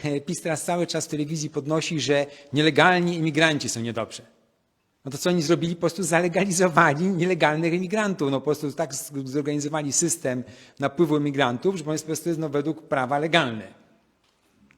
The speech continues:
I to jest taka różnica, no nie? Czyli przyjęto całą masę ludzi o, w-, po prostu niezweryfikowanych, niesprawdzonych, y, i po prostu zalano tę Polskę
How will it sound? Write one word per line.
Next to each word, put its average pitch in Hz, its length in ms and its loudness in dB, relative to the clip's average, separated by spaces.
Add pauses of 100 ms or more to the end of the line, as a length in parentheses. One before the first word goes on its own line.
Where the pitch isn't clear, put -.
I 135 60 -10
to 160 80 -2
jest 156 120 0
taka 160 180 2
różnica, 156 480 -2
no 95 100 -18
nie? 131 200 -10
Czyli 143 140 -6
przyjęto 175 300 -4
całą 175 240 2
masę 165 320 0
ludzi 151 500 2 (640)
o, 160 420 2
w-, 147 640 2
po 147 40 -6
prostu 147 200 -8
niezweryfikowanych, 156 920 0
niesprawdzonych, 143 880 -2 (400)
y, 135 540 -2 (540)
i 175 60 -10
po 160 80 -16
prostu 165 220 -6
zalano 147 500 0
tę 131 160 -2
Polskę 127 600 0